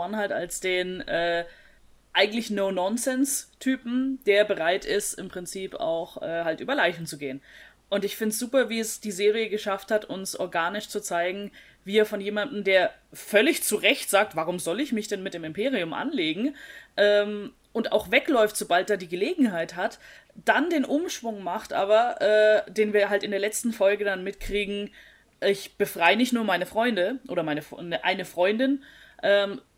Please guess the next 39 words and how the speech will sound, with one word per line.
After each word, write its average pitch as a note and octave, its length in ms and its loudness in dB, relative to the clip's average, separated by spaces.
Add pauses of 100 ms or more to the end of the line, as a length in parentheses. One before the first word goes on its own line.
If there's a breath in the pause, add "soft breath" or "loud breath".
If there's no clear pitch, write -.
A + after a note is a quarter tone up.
(420)
sondern G3 680 2
ich G3 440 -2
schließe G#3+ 300 -4
mich G#3+ 200 -6
aktiv - 520 -8
auch F3 380 2 (400 soft breath)
diesem, E3+ 540 -8
ja, E3 320 -2
Widerstand, G3 720 2
diesen E3 200 -10
Rebellen, F3 720 -2 (440 loud breath)
diesem A3+ 180 4
Typen B3+ 340 4
halt E3+ 200 0
an.“ C#3 320 -8 (320)
Und G3 180 -8
das, A#3+ 160 0
finde C4+ 180 4
ich, B3+ 100 -4
hat A3 120 2
die G3+ 80 -10
Serie F#3+ 420 0
wirklich F#3 280 -8
super F#3+ 240 -6
gemacht, F3 360 -6
da F3+ 120 -4
zu E3+ 100 -12
zeigen, E3+ 460 -6
wie F#3 120 -10
man, F3 340 -2 (500 soft breath)
wie G#3 320 -4
er G#3+ 180 8
quasi, G#3 680 0
äh, F#3 580 4
seine F3+ 240 -2
Gesinnung F#3+ 400 -4
da F#3 100 0
auch F#3 140 -2
ändert. F3+ 440 -6